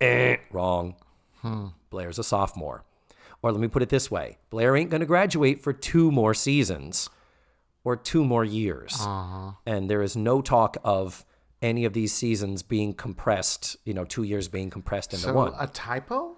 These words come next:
Speaker 2: that just did not
Speaker 1: I, I think they didn't know at this point.
Speaker 2: Oh.
Speaker 1: I really think they had not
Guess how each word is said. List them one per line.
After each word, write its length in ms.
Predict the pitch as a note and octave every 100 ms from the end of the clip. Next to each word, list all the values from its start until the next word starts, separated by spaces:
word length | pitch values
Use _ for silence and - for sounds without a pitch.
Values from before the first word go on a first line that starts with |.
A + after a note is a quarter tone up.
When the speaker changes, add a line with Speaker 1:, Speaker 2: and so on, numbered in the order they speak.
| _
Speaker 2:
that 180 | C#3 C3+
just 360 | D3 C#3 -
did 160 | B2+ B2
not 320 | C#3+ D#3+ - _ _ _ _ _ - - -
Speaker 1:
I, 260 | - - F#3
I 80 | -
think 220 | E3 B3
they 100 | -
didn't 240 | E3 B2+ A2
know 260 | A#2+ B2+ G#2+
at 100 | G#2
this 160 | G#2
point. 300 | - G#2 B1 _ _ _
Speaker 2:
Oh. 300 | A2 G#2+ A#2+
Speaker 1:
I 40 | C3+
really 200 | C3+ F3
think 220 | F#3 F3
they 120 | D3+
had 160 | C#3+ B2+
not 300 | B2+ B2